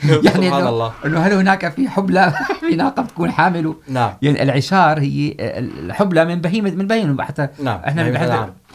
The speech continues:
Speaker 2: إحنا بنقولها بالعبري، بال-، بالعامي بنقول إنه
Speaker 1: عشرت.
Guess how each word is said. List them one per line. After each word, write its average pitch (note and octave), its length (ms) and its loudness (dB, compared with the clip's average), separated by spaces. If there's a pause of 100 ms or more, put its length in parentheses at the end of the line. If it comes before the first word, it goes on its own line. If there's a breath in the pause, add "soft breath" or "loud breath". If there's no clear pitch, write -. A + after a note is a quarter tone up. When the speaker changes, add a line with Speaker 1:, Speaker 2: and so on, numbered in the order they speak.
(200 soft breath)
Speaker 2:
إحنا D#3 200 0
بنقولها D#3 580 0
بالعبري، C#3 500 0
بال-، A#2 440 0
بالعامي C3 420 0
بنقول A2 320 -4
إنه A2+ 300 -4 (200)
Speaker 1:
عشرت. A#2+ 420 -4